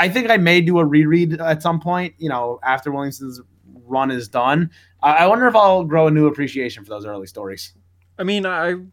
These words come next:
Speaker 2: kinda skimmed through when looking for a panel, after we recorded Williamson's podcast for, uh, I think, issue four. It's where Godspeed threatens Eobard. He's like, "I'm gonna go kill Eobard."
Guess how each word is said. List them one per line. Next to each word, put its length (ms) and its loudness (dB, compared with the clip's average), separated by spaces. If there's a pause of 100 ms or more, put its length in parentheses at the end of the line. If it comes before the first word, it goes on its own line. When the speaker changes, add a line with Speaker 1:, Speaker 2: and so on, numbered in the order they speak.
Speaker 2:
kinda 540 -4
skimmed 840 -8
through 320 -6
when 160 -6
looking 220 -10
for 160 -6
a 40 -6
panel, 560 -8 (360)
after 240 -6
we 140 -6
recorded 420 -8
Williamson's 460 -10
podcast 640 -6
for, 680 -4
uh, 120 -20 (140)
I 60 -16
think, 220 -20
issue 180 -14
four. 480 -8 (340)
It's 120 -12
where 100 -6
Godspeed 600 -2
threatens 600 -12 (100)
Eobard. 500 -8
He's 200 -14
like, 120 -6
"I'm 100 -8
gonna 160 -8
go 140 -8
kill 160 -10
Eobard." 480 -12